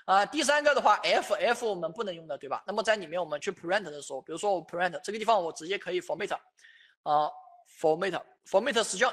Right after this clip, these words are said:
点上我们的一个 format，然后我直接给这一个 I 就可以了。啊，百分号S的话，我就，我就在这里面的话，我们要给一个百分号，这个地方我们给一个百分号。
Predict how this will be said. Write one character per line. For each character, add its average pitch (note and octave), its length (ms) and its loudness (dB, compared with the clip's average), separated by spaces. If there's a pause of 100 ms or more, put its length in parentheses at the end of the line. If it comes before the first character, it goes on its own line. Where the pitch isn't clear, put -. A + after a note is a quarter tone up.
点 D#3 160 -8
上 F#3 160 4
我 E3+ 60 2
们 D#3+ 180 -4
的 D3+ 140 2
一 F3 100 2
个 F#3 120 4
format， F#3 520 0
然 E3 120 -2
后 G#3 100 6
我 G3 100 6
直 D#3+ 140 -8
接 G3 100 -4
给 C3 160 -10
这 F3+ 140 -4
一 E3+ 60 0
个 F3 100 -2
I G#3+ 260 4
就 A3 160 -6
可 D#3+ 140 -12
以 D3+ 80 -8
了。 B2+ 120 -6 (340)
啊， G3 140 6
百 G#3+ 140 4
分 B3+ 140 4
号 C4+ 80 8
S A#3+ 340 0
的 G#3+ 80 4
话， F3+ 160 6
我 E3 120 4
就， A3 440 -2
我 F3+ 80 2
就 A#3 180 -2
在 B3 180 4
这 A3+ 100 2
里 A3 120 -2
面 F#3 140 -8
的 E3+ 60 -2
话， F3 120 4
我 D#3+ 60 4
们 D3+ 100 -8
要 G3 140 6
给 C#3+ 180 -4
一 D3+ 60 -6
个 F3+ 80 0
百 C#3+ 160 -2
分 C#3+ 100 -16
号， E3 300 -6
这 - 80 -6
个 G3+ 80 2
地 G3 60 -6
方 G#3 100 6
我 F#3+ 60 4
们 D#3+ 140 -2
给 C#3+ 120 -8
一 D3 40 -8
个 F3 100 0
百 C#3 160 -2
分 D#3 120 -20
号。 D#3+ 160 -6